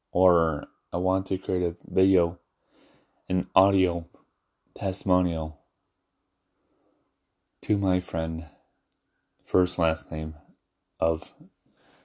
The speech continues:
city and state, for when he is, he or she is in, uh, is in, um,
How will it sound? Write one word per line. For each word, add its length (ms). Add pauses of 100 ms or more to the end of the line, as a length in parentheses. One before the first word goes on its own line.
(120)
city 340
and 140
state, 440 (1600)
for 120
when 220
he 260
is, 280 (600)
he 240
or 160
she 240
is 220
in, 380 (580)
uh, 320 (1900)
is 320
in, 240
um, 380